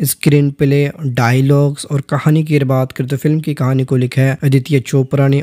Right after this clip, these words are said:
और इसके साथ ही फिल्म के डायलॉग्स को लिखा है दोस्तों अंशकर चौधरी ने और साथ ही में आपको जो इस फिल्म में स्क्रीन प्ले देखने को मिलेगी सरिंदी राघवन की देखने को मिलेगी। बाकी डायरेक्शन ये सब चीजें आपको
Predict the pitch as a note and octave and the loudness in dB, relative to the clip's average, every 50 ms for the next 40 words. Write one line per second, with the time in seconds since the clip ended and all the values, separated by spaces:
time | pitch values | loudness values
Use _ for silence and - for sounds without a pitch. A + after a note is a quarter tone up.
0 | - - C3+ B2+ A#2+ - - - C3+ - C#3+ B2+ B2+ B2+ B2+ C#3 B2+ C3 B2 - | -2 -2 -2 -2 -4 -4 -4 -4 -4 -2 -2 -2 -2 -2 -2 -2 -2 -2 -2 -2
1 | C3 A#2+ A#2+ A2 G#2+ A2 B2 C3+ C3+ - - C#3+ C3 B2 B2 B2+ B2+ B2 B2+ B2+ | -4 -2 -2 0 0 0 0 -2 -4 -4 -2 -2 0 0 2 0 0 0 0 -2
2 | A#2+ - - C3 - C3+ B2+ B2 - - - C3 A#2+ A2+ - A#2+ A#2 A#2 B2 B2 | -2 -4 -6 -6 -2 -2 -2 -2 -2 -2 -4 -4 -2 -2 -2 -2 -2 0 0 0
3 | B2 B2+ C3 B2+ B2+ - - C#3+ D3 - F3 D#3+ D#3+ F3+ E3+ E3+ E3 D#3+ D#3 - | 2 2 0 0 -2 -2 0 0 2 2 2 0 2 2 0 2 2 0 0 -2
4 | F3 D3+ D#3 D3+ D3 C#3+ - - D#3 C#3+ C#3+ C#3+ C3 A#2+ - - - C#3+ D3 D3 | -2 0 2 0 0 0 0 0 0 2 2 2 0 -2 -4 -2 0 0 0 0
5 | - D3 C#3 B2+ B2+ A#2+ - B2+ B2 - C3 B2 B2 A#2+ B2 B2 A#2+ B2+ B2+ C3 | 0 0 0 0 0 -2 -2 -2 -2 -2 0 0 0 2 0 0 0 2 2 2
6 | C3 C3 - - D#3 E3 E3 E3 D#3 F3 E3+ D3+ B2+ B2 A#2+ B2 B2 B2 B2 A#2+ | 0 0 -2 -2 0 0 2 2 2 0 0 0 0 0 0 0 0 0 0 0
7 | A#2+ - C3 A#2 A2+ - - A#2 A2+ - A#2+ A#2 A2+ A2+ A#2 A2 A#2 A#2+ A2+ A2+ | -2 -2 -2 -2 -2 -2 -2 -4 -2 0 0 2 2 2 0 0 -2 -2 -2 -2
8 | A#2+ A2+ - - C3+ A#2+ B2+ C3 C3 C#3+ C#3 - - - D#3 D#3 D3+ C#3+ C3+ C3 | -2 -2 -2 -2 -2 0 0 2 2 0 -2 -2 0 0 2 2 2 2 0 0
9 | C3+ - - B2 A#2+ A#2 - - B2 A#2 A2+ A2 - _ - B2 B2 B2+ | 0 -2 -2 -2 -2 -4 -4 -2 -2 -2 -2 -4 -6 _ -4 -2 -2 -4